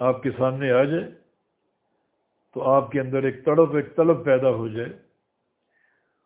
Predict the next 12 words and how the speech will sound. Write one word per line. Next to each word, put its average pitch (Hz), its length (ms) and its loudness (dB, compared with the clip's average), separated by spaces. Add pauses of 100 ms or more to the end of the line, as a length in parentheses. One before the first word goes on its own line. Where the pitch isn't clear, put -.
(280)
اس 135 160 -14
نیکی 127 360 -4
کو 143 140 -2
انجام 117 400 -4
دینے 107 300 -6
کی۔ - 160 -16 (760)
جتنا 151 320 -4 (100)
شوق 143 260 4
ہوگا، 135 360 -2 (1900)
جتنی 170 360 -2 (400)
لگن 160 280 2
ہوگی 143 380 0